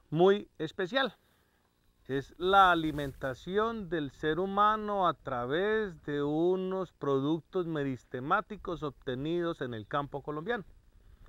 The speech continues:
Es decir, vamos a hablar de los espárragos. Los espárragos, al ser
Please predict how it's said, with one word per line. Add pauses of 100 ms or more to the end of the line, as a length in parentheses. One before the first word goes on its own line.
(100)
Es
decir, (280)
vamos
a
hablar (240)
de
los
espárragos. (720)
Los
espárragos, (380)
al
ser